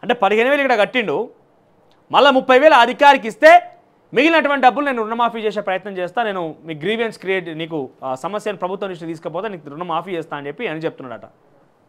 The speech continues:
ఇటువంటి అధికారులు ఉండగానే ఈ, ఈ అధికారులు అంటేనే గౌరవం పోతున్నది.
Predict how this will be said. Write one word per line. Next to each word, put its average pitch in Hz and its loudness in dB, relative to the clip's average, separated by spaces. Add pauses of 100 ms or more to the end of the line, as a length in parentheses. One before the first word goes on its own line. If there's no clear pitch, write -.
(1500)
ఇటువంటి 254 4
అధికారులు 262 4
ఉండగానే 247 -2 (160)
ఈ, 208 -6
ఈ 226 -6
అధికారులు 220 0
అంటేనే 214 -8
గౌరవం 190 0
పోతున్నది. 117 -14